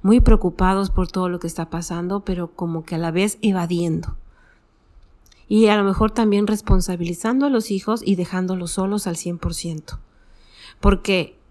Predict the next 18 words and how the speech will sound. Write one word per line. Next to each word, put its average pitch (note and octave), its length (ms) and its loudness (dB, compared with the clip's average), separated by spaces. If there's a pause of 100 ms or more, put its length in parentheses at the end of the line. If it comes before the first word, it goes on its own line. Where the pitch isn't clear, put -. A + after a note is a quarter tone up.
si - 260 -2
bien A3+ 180 4
yo A#3+ 100 4
decía G#3 540 0 (100)
anteriormente, F3+ 840 -2
a F#3 120 -2
los F3 140 -4
hijos G#3 280 -4
hay F#3+ 140 -4
que G3+ 400 -6
dejarlos E3 720 -4
tener F3+ 320 -2
sus F3+ 160 -4
clases D#3+ 400 -4
en E3 120 -2
línea E3+ 240 0
en D#3+ 120 -6
paz, - 420 -10